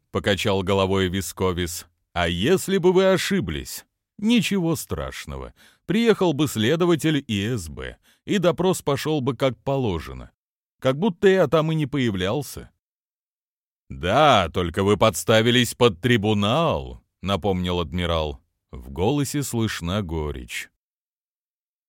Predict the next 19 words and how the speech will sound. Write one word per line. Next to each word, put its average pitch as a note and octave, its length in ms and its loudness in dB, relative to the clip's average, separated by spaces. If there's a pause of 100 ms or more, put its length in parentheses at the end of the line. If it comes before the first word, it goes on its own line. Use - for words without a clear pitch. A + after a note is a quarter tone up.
(240)
«Так A2 260 4
что - 160 0
я A2 220 4
сам B2+ 340 2
прикажу G2 440 0
выпустить G#2 600 -2
ту G2+ 120 0
развалюху». E2+ 720 -2 (540)
«Я F2+ 300 0
вам G#2 220 2
этого A2 280 2
не A#2 140 2
позволю», D2 640 -4 (140)
возразил F2 640 -2
Траун. E2 460 -2 (480)
«Что, - 440 -2
простите?» F3 760 0 (500)
Расправляет E2+ 800 -4 (100)
плечи, D2+ 640 -4